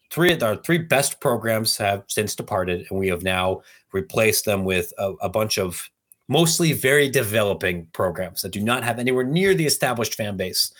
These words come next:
of Houston, Cincinnati, and U C F." Part of this argument is because there's, there's simply more schools. So it's more conference inventory, and, and, like, that will be the make good for E S P N.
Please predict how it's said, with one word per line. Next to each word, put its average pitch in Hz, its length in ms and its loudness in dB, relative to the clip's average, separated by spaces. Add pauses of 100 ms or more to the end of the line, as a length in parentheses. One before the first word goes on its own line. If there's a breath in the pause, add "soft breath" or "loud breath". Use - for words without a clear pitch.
(240 loud breath)
of 110 120 0
Houston, 107 320 0
Cincinnati, 90 460 -4
and 82 80 -6
U 80 80 -4
C 85 180 -6
F." - 220 -16 (320 soft breath)
Part 214 160 6
of 220 60 6
this 202 140 4
argument 165 320 4
is 135 80 0
because 131 240 -4
there's, 117 180 -2 (100)
there's 107 140 0
simply 123 200 0
more 95 180 -2
schools. - 480 -6 (180)
So 98 140 -2
it's - 260 -6
more 131 140 4
conference 117 420 -2
inventory, 101 520 0
and, 92 100 -2
and, 98 160 -4
like, 87 160 -2
that 107 140 2
will 107 80 -2
be 107 100 0
the 101 80 0
make 95 220 -2
good 90 180 -2
for 92 140 -10
E 85 100 -4
S 73 100 -2
P - 180 -10
N. 71 60 -10